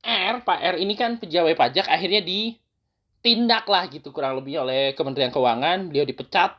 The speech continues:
secara tidak hormat, diberhentikan secara tidak hormat dari Dirjen Pajak dan dari Kementerian Keuangan, dari posisi A S N. Dan gara-gara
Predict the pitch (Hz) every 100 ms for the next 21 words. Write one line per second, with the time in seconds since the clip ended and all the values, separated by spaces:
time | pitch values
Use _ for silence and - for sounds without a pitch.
0 | _ _ - 156 139 139 170 170 175 139
1 | 160 170 - 156 175 180 190 - 208 185
2 | 170 160 147 139 131 160 139 135 135 123
3 | 120 120 120 113 110 202 - _ _ _
4 | _ _ _ 113 113 120 131 123 120 117
5 | 127 110 110 165 185 117 120 117 110 -
6 | 107 95 92 202 185 175 208 180 226 -
7 | _ _ _ _ _ _ _ _ - -
8 | - - - 156 190 185 175 175